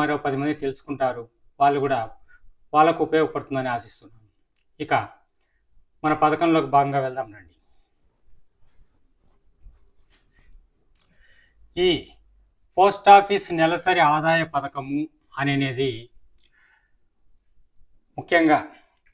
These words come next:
ఎవరైతే తమ దగ్గర డబ్బు ఒక పదహైదు లక్షలు కానీ, తొమ్మిది లక్షలు కానీ, అట్లా లక్షల్లో రూపంలో పెట్టుకో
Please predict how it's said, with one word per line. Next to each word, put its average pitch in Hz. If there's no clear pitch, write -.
ఎవరైతే 170
తమ 151
దగ్గర 151
డబ్బు -
ఒక 156
పదహైదు 156
లక్షలు 160
కానీ, 151
తొమ్మిది 143
లక్షలు 151
కానీ, 139
అట్లా 131
లక్షల్లో 160
రూపంలో 147
పెట్టుకో 135